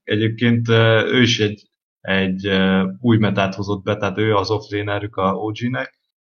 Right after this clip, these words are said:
á, és hogy ő széjjel farmolt a, a, az offlane-t állandóan, és van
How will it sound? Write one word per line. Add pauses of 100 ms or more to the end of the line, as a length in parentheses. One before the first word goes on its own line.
(220)
á, (280)
és (840)
hogy
ő
széjjel
farmolt
a,
a,
az
offlane-t
állandóan, (120)
és
van